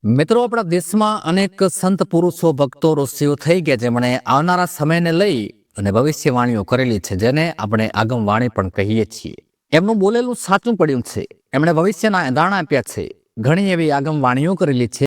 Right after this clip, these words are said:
જે સત્ય સાર્થક થઈ રહી છે. આપણા સંતો, ભક્તો અને ઋષિમુનિઓએ પોતાના તપોબળના આધારે ઘણી બધી વાતોને ટકોર કરી હતી, જેને આજે આગમવાણી કહેવામાં આવે છે. મિત્રો,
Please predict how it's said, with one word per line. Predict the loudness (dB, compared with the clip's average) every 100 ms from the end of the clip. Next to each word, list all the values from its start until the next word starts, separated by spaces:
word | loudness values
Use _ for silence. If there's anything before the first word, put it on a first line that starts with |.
| 0
જે | 2 2
સત્ય | 0 -2 -2
સાર્થક | -2 2 2 2 -4
થઈ | 0 0
રહી | 0 -2
છે. | 0 0
આપણા | 2 -2
સંતો, | 0 -2 2 2
ભક્તો | 2 0 0
અને | 0
ઋષિમુનિઓએ | -2 -4 -2 -2 0 0 2 2 0 0
પોતાના | -2 0 0 0
તપોબળના | -4 -2 0 2 2 2 -2
આધારે | 0 2 2 0 -2
ઘણી | -2 0
બધી | -2 0 2
વાતોને | 2 2 0 -2
ટકોર | -4 -6 -4 -4
કરી | 0 0
હતી, | 0 -6 -10 -12 _ _ -8
જેને | 0 2 2
આજે | -2 0 0 0 -2 -2
આગમવાણી | 0 0 0 0
કહેવામાં | -2 -2 -2 -2 -2
આવે | -2 0
છે. | -2 -2
મિત્રો, | -2 2 2